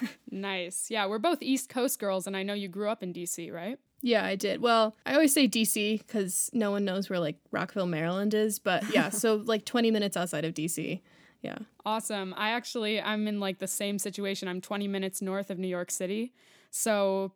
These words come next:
Speaker 1: being from the D C area, since you're a classical singer and you've been studying classical voice for a long time, what was your childhood like growing up in D C, getting into music as a young child?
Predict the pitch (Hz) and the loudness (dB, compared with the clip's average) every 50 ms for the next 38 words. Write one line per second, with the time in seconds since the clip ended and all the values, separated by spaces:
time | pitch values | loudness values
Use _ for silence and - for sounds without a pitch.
0 | _ - 226 240 254 262 247 - 247 233 226 214 180 160 214 214 202 - - 214 | _ -2 0 0 2 2 2 2 2 2 2 2 2 0 0 0 0 0 0 0
1 | 208 190 - 196 190 190 208 214 226 240 247 269 285 302 294 - - - - 226 | -2 -2 0 0 0 0 0 0 -2 0 0 -2 -2 -4 -6 -8 -8 -6 -4 -2
2 | 214 190 - - 208 208 202 202 202 202 202 196 196 _ _ _ _ _ - 202 | -2 -4 -2 -2 -2 0 0 0 0 0 0 -2 -4 _ _ _ _ _ -10 -10
3 | 196 - - 214 208 196 - - 202 202 - - 214 208 220 226 226 226 208 190 | -6 -2 0 0 0 0 -4 -6 -6 -4 -4 -2 -2 -4 -2 -2 -2 -2 -2 -2
4 | 190 190 180 190 190 190 - - 190 185 185 185 - 190 180 185 - 196 185 175 | -2 -2 -4 -4 -6 -4 -4 -4 -4 -4 -4 -4 -4 -6 -6 -6 -6 -6 -6 -4
5 | 180 185 - - - 196 185 185 185 190 190 - - 190 185 190 196 214 226 226 | -4 -4 -6 -6 -6 -4 -4 -2 -4 -4 -6 -6 -6 -6 -4 -4 -4 -4 -6 -6
6 | - _ _ _ _ _ - 196 226 247 240 - 277 269 214 233 240 233 - - | -8 _ _ _ _ _ -6 -2 -2 -2 0 0 0 -2 0 -2 -4 -6 -6 -6
7 | - - 226 226 233 226 220 208 196 - 208 190 175 185 185 180 175 175 - - | -4 -2 0 0 0 0 -2 -4 -4 -6 -6 -6 -4 -4 -4 -4 -4 -4 -4 -4
8 | 190 190 190 185 185 185 196 190 190 170 185 180 180 - - - 202 185 175 175 | -4 -2 -2 -4 -4 -6 -4 -6 -6 -4 -6 -6 -4 -4 -4 -4 -4 -4 -4 -6
9 | 170 165 185 180 180 180 175 170 175 - 190 170 175 170 170 185 - - - - | -4 -4 -4 -4 -4 -4 -6 -8 -8 -10 -10 -10 -8 -8 -8 -10 -10 -12 -14 -14
10 | - - 185 170 175 170 170 - 185 185 - - - - - - | -14 -14 -12 -10 -10 -12 -10 -12 -12 -14 -14 -16 -16 -16 -18 -20